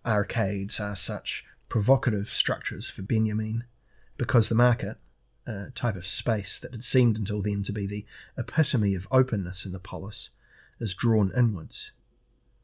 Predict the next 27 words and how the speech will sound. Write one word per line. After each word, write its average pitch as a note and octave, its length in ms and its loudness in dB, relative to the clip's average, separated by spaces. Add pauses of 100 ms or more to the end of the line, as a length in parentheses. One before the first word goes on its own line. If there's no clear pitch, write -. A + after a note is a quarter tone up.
(280)
Although G2+ 260 4
markets G2+ 440 0
built - 280 -2
inside F#2 300 -4
halls G2+ 580 -2
were E2 240 -10
an F2 240 -8
older G#2+ 320 0
trend, G2 540 -8 (440)
it - 80 -4
was G2+ 320 -2
exciting G#2+ 520 4
and F#2+ 100 -4
shocking G2+ 420 -2
for F2 340 -10 (300)
hermeneutic A2 520 4
interpreters - 600 -8
of - 120 -20
capital A2+ 320 -4
like E2+ 320 -10
Benjamin G#2+ 500 -2 (420)
that - 160 -12
capitalism C#3 760 4
adopted G#2 600 0
the - 160 -10
architectural A2+ 680 -8
possibility, A2+ 720 -4